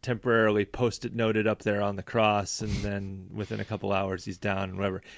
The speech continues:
No, the dude really died, you know, and he, he suffered all the way along, and God raised him up. And so we, we have to tell the whole story, but the center of it for Lent is the cross and, and Christ's, like, faithful commitment to that.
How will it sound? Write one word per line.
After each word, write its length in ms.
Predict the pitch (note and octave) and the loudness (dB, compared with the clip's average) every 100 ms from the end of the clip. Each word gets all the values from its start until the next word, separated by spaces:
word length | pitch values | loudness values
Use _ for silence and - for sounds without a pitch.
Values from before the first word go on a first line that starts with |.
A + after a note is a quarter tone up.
| - | 0
No, 300 | C#3 D3+ A#2 | 8 10 10
the 100 | G#2+ | 8
dude 300 | G#2 C3+ B2 | 6 6 6
really 400 | A2+ C3 C#3 C3+ | 8 10 10 8
died, 600 | A#2+ B2 A2+ G2 F2+ G#2+ - | 8 8 10 8 6 0 -10
you 100 | - | -2
know, 300 | A#2+ A2 A2 - - - - | 4 4 4 0 -12 -14 0
and 320 | A#2 B2 - _ | 2 4 0 _
he, 280 | - C3 B2+ - | -4 -2 -2 -4
he 180 | - A2+ | -12 -10
suffered 340 | G#2+ C3 A2+ A2+ | 0 0 4 4
all 120 | A2 | 6
the 80 | A#2 | 6
way 120 | G#2+ | 6
along, 460 | G#2 A#2+ A#2 G#2+ - _ _ _ | 6 6 6 2 -2 _ _ _
and 220 | C3 C#3 | 0 6
God 220 | C3+ B2 | 8 8
raised 280 | A2+ G#2+ - | 6 2 0
him 140 | G#2 | -4
up. 220 | F#2+ F#2 G#2+ | -4 -4 -6
And 100 | G#2 | -4
so 160 | A#2 | 0
we, 180 | A2 A2 | 0 0
we 80 | A#2+ | -2
have 100 | B2 | -4
to 80 | - | -2
tell 140 | B2 | -2
the 80 | G2 | -2
whole 200 | F2 A2+ | -2 -2
story, 580 | G#2 - D3+ D3 A#2 G2+ - - | -4 -2 2 4 4 0 -10 -14
but 120 | - - | -10 -6
the 100 | G2 | -6
center 380 | - D3 C#3 | -2 0 2
of 160 | G#2+ F#2 | 2 2
it 380 | F#2+ F#2+ - - | 2 0 -4 -14
for 180 | - G#2+ | -6 -2
Lent 320 | G#2+ A2+ F#2+ | 0 0 0
is 260 | F2+ G2 E2 | -2 -4 -4
the 80 | - | -8
cross 640 | - G2+ G1+ - - - _ _ | -4 -2 -2 -6 -14 -16 _ _
and, 340 | A2 G2 F#2 E2 - | -10 -8 -8 -12 -10
and 180 | G2+ | -10
Christ's, 440 | F#2 G#2 F#2 - - | -4 -6 -4 -8 -6
like, 160 | F#2+ - _ _ _ _ _ | -8 -10 _ _ _ _ _
faithful 340 | G#2 G2+ - | -4 -4 -4
commitment 480 | G2 - F#2+ F2 F#2 | -8 -8 -12 -10 -10
to 80 | F#2 | -10
that. 280 | F2 B1 | -10 -10